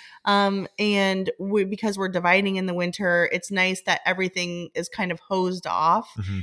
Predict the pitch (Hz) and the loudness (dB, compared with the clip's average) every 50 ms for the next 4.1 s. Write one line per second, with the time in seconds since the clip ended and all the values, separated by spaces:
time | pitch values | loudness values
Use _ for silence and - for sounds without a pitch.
0 | 82 - - 190 190 190 190 180 175 175 175 175 175 170 170 165 165 - - _ | -8 -6 -2 0 2 2 2 2 4 4 6 6 6 4 2 0 -2 -2 -6 _
1 | - - - 202 180 170 170 165 165 160 160 156 - - 175 185 165 170 160 147 | -8 -4 0 2 2 4 2 2 2 0 0 -2 -6 -4 -4 -2 2 4 4 4
2 | 151 151 156 156 151 - - - 185 180 175 156 151 147 - - - - 165 147 | 4 2 0 -4 -6 -6 -6 -6 -4 -2 -2 -2 -2 -4 -6 -8 -6 -2 -2 -2
3 | 147 - - 160 - 156 147 - - _ - 175 147 - - _ - - 180 170 | 0 -2 -4 -4 -2 -2 -2 -2 -4 _ -8 -6 -6 -6 -8 _ -4 0 2 2
4 | 165 | 2